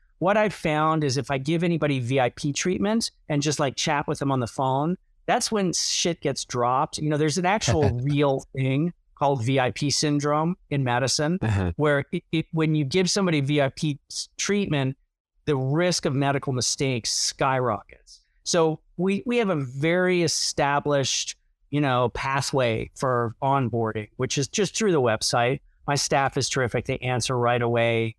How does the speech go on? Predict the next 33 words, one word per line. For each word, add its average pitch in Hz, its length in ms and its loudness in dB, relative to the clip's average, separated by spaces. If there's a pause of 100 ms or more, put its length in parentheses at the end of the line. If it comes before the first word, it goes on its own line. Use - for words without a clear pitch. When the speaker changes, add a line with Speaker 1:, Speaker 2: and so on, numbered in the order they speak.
(100)
Speaker 1:
You 127 80 -2
know, 117 80 0
you'll 120 200 2
get 120 160 0
through 113 260 -2
to 110 60 -10
me 113 240 -8 (140)
almost 117 300 -18
immediately. - 480 -20 (320)
Speaker 2:
Yeah, 95 200 2
Speaker 3:
Yep. - 100 4
Speaker 2:
that's 95 140 -2
awesome. 90 360 0 (260)
Yeah, 151 140 4
you've 127 180 2
built 127 180 2
a, 107 200 2
you 120 100 2
built 117 240 2
a 110 40 -2
process 101 600 2
specifically 95 580 0
to 82 80 2
handle 92 360 2
people 92 280 0
and 92 80 0
to 87 60 2
take 82 240 -4
great 85 180 -2
care 87 240 0
of 80 80 0
'em, 85 180 2
and 82 200 0